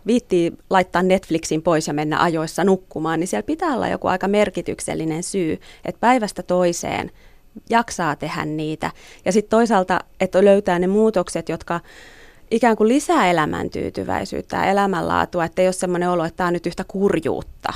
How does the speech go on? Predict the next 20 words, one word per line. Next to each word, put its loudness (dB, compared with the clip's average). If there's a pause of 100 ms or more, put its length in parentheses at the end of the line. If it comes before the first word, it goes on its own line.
(180)
Tää -4
on 0
nyt -6
vaan 0
sitä -8
treeniä, -4
ruokaa, -4
lepoa, -2
en -2
mä -2
halua 2
elää 2 (100)
tällaista -6
elämää. -2 (300)
Vaan 4
löytää 0
just -4
sellaisia -2
muutoksia, -2
jotka -6